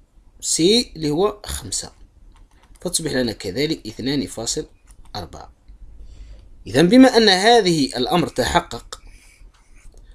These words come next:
نقول ومنه ماذا يا أبنائي؟ مباشرة ومنه نقول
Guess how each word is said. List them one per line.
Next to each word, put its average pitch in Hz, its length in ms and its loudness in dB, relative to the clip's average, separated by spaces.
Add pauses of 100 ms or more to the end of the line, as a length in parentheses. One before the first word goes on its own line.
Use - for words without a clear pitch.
(140)
نقول 196 960 8
ومنه 120 580 0 (460)
ماذا 147 280 0
يا 98 160 -2
أبنائي؟ 139 400 -4
مباشرة 110 600 -8
ومنه 113 320 -6
نقول 156 760 0